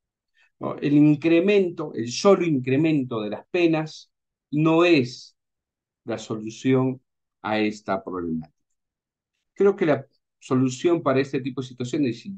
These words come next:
yo conversando varias veces y también lo he escuchado, ya he sido en varias conferencias al doctor Prado Salariaga,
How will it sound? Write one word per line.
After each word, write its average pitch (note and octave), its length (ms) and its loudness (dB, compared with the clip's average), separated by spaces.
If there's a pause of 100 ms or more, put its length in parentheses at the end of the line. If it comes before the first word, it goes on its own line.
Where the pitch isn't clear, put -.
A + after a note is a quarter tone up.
yo - 680 -8
conversando A2 640 -2
varias G2+ 200 -4
veces - 320 -8
y - 40 -20
también G2 340 -6
lo G2+ 60 -4
he G2 40 -4
escuchado, G#2 640 -6
ya G2 320 -6 (420)
he - 40 -20
sido G#2+ 200 -4
en G2+ 60 -6
varias G#2 200 -2
conferencias G2+ 600 -8
al F2+ 100 -12
doctor F#2+ 280 -12
Prado G2+ 260 -4
Salariaga, F#2 640 -8